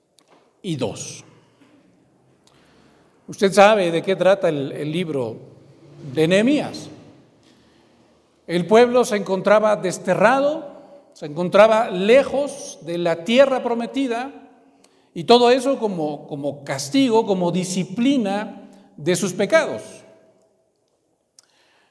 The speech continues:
Dios utiliza a un hombre llamado Nehemías para traer nuevamente a su pueblo a la tierra prometida.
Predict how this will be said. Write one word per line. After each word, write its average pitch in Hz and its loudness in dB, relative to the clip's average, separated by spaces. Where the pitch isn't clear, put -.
Dios 262 6
utiliza 226 -4
a 180 -4
un 220 0
hombre 170 -4
llamado 165 0
Nehemías 202 -4
para 180 4
traer 208 4
nuevamente 208 -2
a 143 -6
su 143 -12
pueblo 202 -2
a 127 -8
la 135 -2
tierra 180 0
prometida. 117 -12